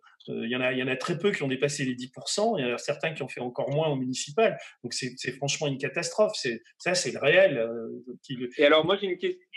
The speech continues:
Speaker 1: Et
Speaker 2: une
Speaker 1: l'autre
Speaker 2: question,
Speaker 1: tendance,
Speaker 2: ouais.
Speaker 1: c'est de se dire, je garde, je garde, je serre les fesses et je garde quand même mon salaire de député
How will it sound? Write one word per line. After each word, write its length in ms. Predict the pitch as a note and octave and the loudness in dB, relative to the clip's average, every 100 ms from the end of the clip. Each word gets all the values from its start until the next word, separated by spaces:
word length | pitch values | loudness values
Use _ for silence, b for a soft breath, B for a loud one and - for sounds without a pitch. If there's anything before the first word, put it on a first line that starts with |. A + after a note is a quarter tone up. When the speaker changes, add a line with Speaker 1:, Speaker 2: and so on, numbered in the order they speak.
| - | -4
Speaker 1:
Et 60 | E3 | 0
Speaker 2:
une 40 | F#3 | 4
Speaker 1:
l'autre 200 | F3 G3 | 4 4
Speaker 2:
question, 180 | G#3+ | 2
Speaker 1:
tendance, 160 | F#3+ F#3+ | 6 8
Speaker 2:
ouais. 80 | F3+ | 8
Speaker 1:
c'est 180 | - C3+ | 6 0
de 60 | |
se 120 | B2 | -2
dire, 180 | F#3 A3 | 0 2
je 140 | F3+ D3+ | 2 6
garde, 280 | F#3 F#3 - | 6 6 -2
je 120 | D3 | 2
garde, 200 | F3 F3 B _ | 4 4 B _
je 100 | C#3+ | -2
serre 260 | D3 G#3 F#3 | 4 6 6
les 120 | F3+ | 6
fesses 340 | A#3 A#3+ A#3+ - | 4 4 2 -2
et 60 | D3 | -4
je 100 | C3 | 0
garde 220 | D#3+ D#3 D#3 | 2 2 2
quand 100 | D#3+ | 2
même 120 | F#3 | 2
mon 100 | D3 | 2
salaire 340 | D3 D3+ D#3+ | 4 6 4
de 80 | D3+ | 2
député 540 | D3 D3 D3 G3+ A#3 | -2 -4 -2 2 2